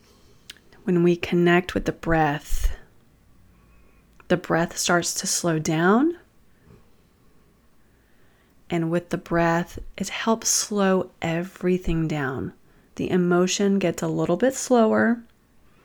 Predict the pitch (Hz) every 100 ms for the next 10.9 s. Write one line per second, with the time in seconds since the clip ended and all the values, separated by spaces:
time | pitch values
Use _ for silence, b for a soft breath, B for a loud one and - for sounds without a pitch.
0 | b b b b b b - - 165 156
1 | 156 - - - 165 170 175 185 190 185
2 | 175 170 170 - - 180 185 196 202 202
3 | 208 202 - 196 185 185 185 170 165 165
4 | - - _ _ - 185 175 165 160 156
5 | - - _ _ _ _ _ _ _ _
6 | _ _ _ _ _ _ _ _ _ _
7 | _ _ _ _ _ _ _ _ _ _
8 | _ _ _ _ _ _ _ _ _ 185
9 | 175 170 170 170 170 - - - 185 185
10 | 185 185 185 214 - - - -